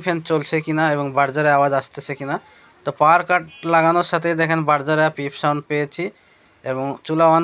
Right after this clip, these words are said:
করার সাথে এখানে কুলিং ফ্যানও চলতেছে। আমি আপনাদের দেখাবো কুলিং ফ্যান চলছে কিনা। আমার এই পিসিবি বোর্ডে আইজিবিটি নষ্ট ছিল, আমি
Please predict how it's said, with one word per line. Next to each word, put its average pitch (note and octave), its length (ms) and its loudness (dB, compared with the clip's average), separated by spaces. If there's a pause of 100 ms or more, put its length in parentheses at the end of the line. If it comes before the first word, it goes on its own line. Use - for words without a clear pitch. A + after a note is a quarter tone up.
করার E3 240 2
সাথে E3 240 -4
এখানে D3+ 200 -2 (140)
কুলিং D3 200 -4 (100)
ফ্যানও D#3 220 -2 (100)
চলতেছে। D3+ 420 -6 (600)
আমি C#3+ 180 -4 (100)
আপনাদের D#3+ 320 -2 (100)
দেখাবো E3+ 320 0 (140)
কুলিং D#3 280 -2
ফ্যান D3+ 140 -4 (100)
চলছে D3+ 340 -6
কিনা। D#3 200 -4 (680)
আমার F#3+ 280 4
এই G3+ 120 2
পিসিবি G3+ 400 0
বোর্ডে F#3+ 220 6 (220)
আইজিবিটি F3+ 480 2 (100)
নষ্ট D#3+ 180 0 (140)
ছিল, D#3+ 120 0 (140)
আমি D3+ 100 -2